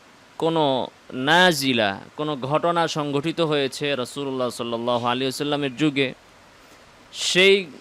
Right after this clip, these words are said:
ঘটনার প্রেক্ষিতে, সেই ঘটনার সমাধানে কোরআনের কোন আয়াত অথবা আল্লাহ রাসূল সাল্লাল্লাহু আলাইহি ওয়াসাল্লামের পক্ষ থেকে হাদিসে কোনো সমাধান,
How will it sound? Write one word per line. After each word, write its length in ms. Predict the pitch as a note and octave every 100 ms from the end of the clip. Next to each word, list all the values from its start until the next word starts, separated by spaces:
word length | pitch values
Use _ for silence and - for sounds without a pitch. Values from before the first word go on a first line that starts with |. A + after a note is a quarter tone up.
| -
ঘটনার 580 | C3 D3+ D#3+ G3 G#3 G#3+ F#3+ - - - - - - - - - -
প্রেক্ষিতে, 800 | E3+ F3+ - F3+ E3 E3 E3 D#3+ - - - - - - - -
সেই 500 | - - E3 E3 D3+
ঘটনার 580 | C3+ D3+ E3+ E3 D#3+
সমাধানে 840 | C#3 D#3 D3 C#3+ C#3+ D#3+ E3 D#3 C#3 D3 - - - - - -
কোরআনের 600 | - D3+ D3 D#3+ F3 E3+
কোন 220 | D3 D3+ C#3+
আয়াত 640 | B2+ C3 C#3+ D#3 E3 -
অথবা 540 | C3 C#3+ C3+ C3 B2 C3 - - - - - -
আল্লাহ 180 | B2+ C#3
রাসূল 260 | C3 D#3
সাল্লাল্লাহু 560 | C#3 C#3 C3 C3 C3 B2
আলাইহি 260 | B2+ C3
ওয়াসাল্লামের 480 | C3+ B2+ C3 B2+ B2
পক্ষ 320 | A2 C3 -
থেকে 320 | C#3+ D3 C3+ C#3
হাদিসে 720 | B2 A#2+ D3 D3 E3 E3 E3
কোনো 180 | C#3 C3
সমাধান, 760 | - C3 B2 A#2+ D3+ B2+ F#2+